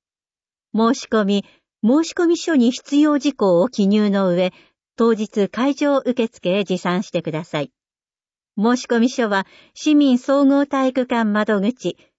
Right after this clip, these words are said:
市役所一階文化スポーツ課にあるほか、ホームページからダウンロードもできます。ホームページ検索、小平市体育協会。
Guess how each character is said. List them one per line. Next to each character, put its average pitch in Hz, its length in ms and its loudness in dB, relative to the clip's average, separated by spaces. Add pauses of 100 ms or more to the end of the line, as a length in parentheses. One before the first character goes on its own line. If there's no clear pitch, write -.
(140)
市 - 180 -2
役 339 200 -2
所 226 240 -2
一 208 180 -6 (100)
階 208 240 -2
文 262 240 2
化 285 160 -4
ス - 120 -16
ポ 262 180 0
ー 262 60 0
ツ - 140 -20
課 247 120 -2
に 226 180 0
あ 220 100 0
る 180 120 -4
ほ 170 160 -8
か、 165 220 -6 (300)
ホ 254 180 2
ー - 20 2
ム 247 160 2
ペ 240 180 2
ー 220 40 0
ジ - 120 -10
か 175 160 -4
ら 165 140 -4
ダ 175 180 0
ウ 262 80 4
ン 285 80 4
ロ 302 140 0
ー 285 40 -2
ド 240 140 -2
も 254 120 0
で - 120 -2
き 165 160 -4
ま 214 140 -2
す。 - 160 -20 (1000)
ホ 254 160 0
ー - 20 4
ム 254 160 2
ペ 233 160 0
ー 226 40 2
ジ 226 140 -4
検 214 260 -2
索、 180 380 -2 (380)
小 226 140 -2
平 311 340 0
市 202 200 -4
体 247 240 0
育 247 180 -2
協 190 240 -2
会。 139 320 -12